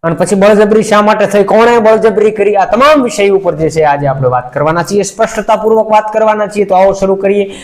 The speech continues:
સીધા જ આ વીડિયોને. એ પહેલા આપ અમારી આ ચેનલ પર નવા હોય તો એને સબસ્ક્રાઇબ કરી અને બેલ આઇકનને પ્રેસ કરો, જેથી કરીને અમારા નવા વીડિયો આવે ત્યારે એમની નોટિફિકેશન આપને મળતી રહે.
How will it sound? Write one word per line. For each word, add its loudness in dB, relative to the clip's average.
સીધા 2
જ 0
આ 4
વીડિયોને. -2
એ 0
પહેલા 2
આપ 2
અમારી 2
આ 4
ચેનલ -2
પર -2
નવા 0
હોય -2
તો -4
એને 0
સબસ્ક્રાઇબ -2
કરી 0
અને 0
બેલ 0
આઇકનને -2
પ્રેસ -4
કરો, -2
જેથી -4
કરીને -4
અમારા -2
નવા 2
વીડિયો 0
આવે 0
ત્યારે -2
એમની -4
નોટિફિકેશન -2
આપને -4
મળતી -4
રહે. -14